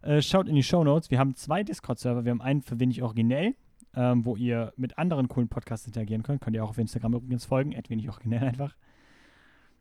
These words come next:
Ähm, ja, da könnt ihr ein bisschen, äh, mit uns über Videospiele reden, über was auch immer. Und, äh, einen neuen Server für, äh, Viking Flamingo, äh, wo ihr auf jeden Fall gerne,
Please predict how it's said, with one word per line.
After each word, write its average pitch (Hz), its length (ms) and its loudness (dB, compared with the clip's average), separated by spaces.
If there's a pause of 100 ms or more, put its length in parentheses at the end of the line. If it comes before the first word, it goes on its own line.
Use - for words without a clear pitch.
(100)
Ähm, 131 360 4
ja, 120 140 2
da 147 160 2
könnt 208 180 4
ihr 185 40 4
ein 175 40 0
bisschen, 165 400 0
äh, 147 200 4
mit 147 140 0
uns 139 140 -2
über 127 160 0
Videospiele 139 400 0
reden, 127 160 2
über 113 120 2
was 123 140 0
auch 127 140 -4
immer. 156 280 2
Und, 208 520 2
äh, 151 220 4
einen 139 460 2
neuen 139 480 4
Server 120 520 -4 (260)
für, 123 1040 2
äh, 117 100 -6
Viking 117 260 -2
Flamingo, 139 540 2 (1000)
äh, 156 320 4
wo 165 160 4
ihr 165 180 2
auf 151 120 0
jeden 180 180 2
Fall 233 240 2
gerne, 123 300 4